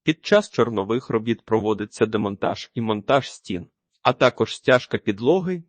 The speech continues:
Після того, як знесли непотрібні перегородки і звели нові, необхідно проштробити стіни. Іншими словами, в стінах потрібно виконати борозни для того, щоб на наступному етапі укласти в них всі необхідні комунікації,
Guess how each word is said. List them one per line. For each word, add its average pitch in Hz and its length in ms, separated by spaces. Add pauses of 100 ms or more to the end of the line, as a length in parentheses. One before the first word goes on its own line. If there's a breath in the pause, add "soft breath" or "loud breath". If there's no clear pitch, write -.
Після 107 320
того, 110 320
як 135 200
знесли 120 440
непотрібні 160 640
перегородки 110 880
і 139 100
звели 101 360
нові, 123 360 (180)
необхідно 175 600
проштробити - 720
стіни. 101 500 (160)
Іншими 107 480
словами, 123 640
в - 60
стінах 208 440
потрібно 110 560
виконати 101 500
борозни 107 520
для 95 180
того, 110 400 (120)
щоб - 280
на 104 120
наступному 170 720
етапі 113 400
укласти 110 560
в 107 60
них 110 260
всі - 220
необхідні 107 600
комунікації, 95 960